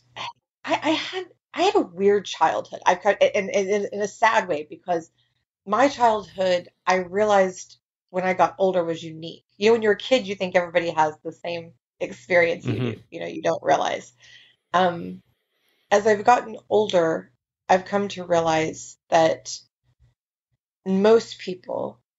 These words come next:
Speaker 1: do not have the experience that I do, that I did. And so we need to change that, because my, my parents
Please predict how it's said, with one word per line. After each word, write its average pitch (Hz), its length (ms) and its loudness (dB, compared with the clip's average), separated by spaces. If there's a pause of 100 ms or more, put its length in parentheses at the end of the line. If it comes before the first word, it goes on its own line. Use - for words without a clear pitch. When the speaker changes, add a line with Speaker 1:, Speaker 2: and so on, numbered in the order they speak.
Speaker 1:
do 180 180 0
not 170 280 0
have - 360 -6
the - 100 -12
experience - 880 -14
that - 160 -2
I - 160 0
do, - 320 -18 (360)
that 160 100 0
I 147 120 4
did. - 280 -12 (240)
And 170 160 -6
so 170 640 2 (480)
we 202 180 2
need 190 200 2
to 165 60 -6
change - 380 -6
that, - 300 -6
because 165 360 -2
my, 214 280 2 (180)
my 175 180 2
parents - 840 -4